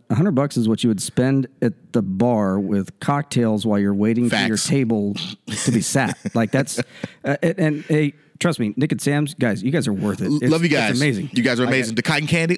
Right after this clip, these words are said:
Speaker 2: off the chain.
Speaker 1: seriously.
Speaker 2: Yeah.
Speaker 1: You know, uh, so go there expecting to do that. Like,
Speaker 2: Yeah.
Speaker 1: I'm, I'm saying, like, I've done that and enjoyed it, but
Speaker 2: Mm-hmm.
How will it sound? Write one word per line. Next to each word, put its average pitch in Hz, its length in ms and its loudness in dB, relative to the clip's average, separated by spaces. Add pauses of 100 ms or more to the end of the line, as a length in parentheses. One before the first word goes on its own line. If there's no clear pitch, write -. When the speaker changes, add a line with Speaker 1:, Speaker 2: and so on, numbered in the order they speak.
Speaker 2:
off 403 160 -2
the 440 80 0
chain. 440 500 -2 (140)
Speaker 1:
seriously. 143 800 -2
Speaker 2:
Yeah. 107 120 0 (300)
Speaker 1:
You 117 140 0
know, 101 360 -2
uh, 107 300 0
so 110 360 0 (680)
go 185 160 2
there 170 160 0
expecting 156 540 -4
to 110 80 -6
do 135 260 0
that. 113 300 -4
Like, 113 180 -4
Speaker 2:
Yeah. 113 200 -2 (340)
Speaker 1:
I'm, 139 200 -2
I'm 139 140 -2
saying, 143 220 -2
like, 107 140 -2 (560)
I've 101 320 -6
done 160 180 2
that 120 160 -2
and 101 220 -4
enjoyed 139 320 0
it, 98 160 -6
but 131 100 0
Speaker 2:
Mm-hmm. 165 140 2